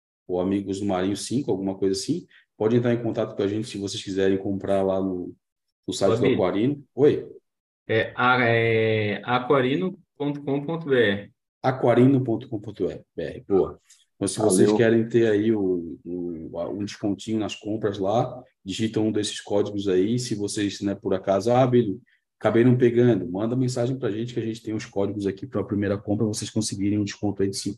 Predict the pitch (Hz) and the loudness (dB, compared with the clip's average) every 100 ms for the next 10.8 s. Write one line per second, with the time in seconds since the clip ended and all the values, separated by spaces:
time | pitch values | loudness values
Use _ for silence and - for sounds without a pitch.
0 | _ - 87 76 _ _ _ _ _ 82 | _ -6 -6 -6 _ _ _ _ _ -4
1 | 85 101 127 - _ _ _ - 104 98 | -2 -2 -4 -16 _ _ _ 2 4 6
2 | 104 104 104 - 110 127 131 - 131 107 | 6 4 2 0 0 2 -2 2 2 2
3 | 95 104 - 85 85 85 95 101 110 113 | 0 -4 -6 -8 -4 0 2 4 4 2
4 | 110 104 110 101 104 104 107 101 - 98 | 2 2 2 -2 0 0 -2 -4 -4 -4
5 | 90 82 _ _ _ _ _ 80 80 113 | -4 -6 _ _ _ _ _ -4 0 0
6 | 123 - _ _ _ _ _ _ _ - | -2 -12 _ _ _ _ _ _ _ -2
7 | 107 107 107 123 135 131 151 135 131 139 | 4 6 8 8 6 4 2 2 4 2
8 | 131 135 139 - 120 127 113 120 135 160 | 2 0 0 -2 -2 0 0 2 0 -2
9 | - 196 - 156 180 - 117 98 98 110 | -6 -8 -6 -10 -10 -8 -6 -4 -4 -2
10 | 120 131 123 - 120 113 107 127 | 0 0 -2 -4 -4 -2 -4 -6